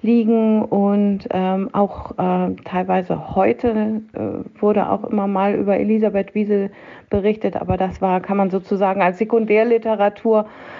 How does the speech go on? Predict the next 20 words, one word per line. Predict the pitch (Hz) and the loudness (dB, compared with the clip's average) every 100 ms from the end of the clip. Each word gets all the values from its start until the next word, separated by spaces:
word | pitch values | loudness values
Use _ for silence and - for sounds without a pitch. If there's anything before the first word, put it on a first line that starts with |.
| - | -12
abhandeln, | - - - 202 196 190 190 | -4 -2 0 -2 0 -2 0
weil | 170 175 | 0 0
da | 185 | 0
bringen | 214 196 196 | 0 -2 -2
ja | 180 - | -4 -4
auch | - | -4
die | - | -2
Journalisten | 190 175 175 170 196 - - 190 | 0 0 0 0 -4 -6 -4 -2
jeweils, | 185 180 180 180 - - | -2 0 0 -2 -10 -6
äh, | - - | -4 -4
es | 175 | 0
ist | 214 | 2
ja | 208 170 | 2 2
keine | - 196 196 | 0 2 2
neutrale | 180 165 - - 175 | 2 0 -2 -2 0
Berichterstattung, | 190 175 175 - - 180 - 180 196 180 | 0 -2 -4 -8 -10 -8 -6 -6 -4 -4
sondern | 175 175 170 170 175 - - | -4 -2 -2 -2 -6 -10 -4
oft | - - - | -4 -4 -2
auch, | 170 175 | 0 -2
äh, | - | -4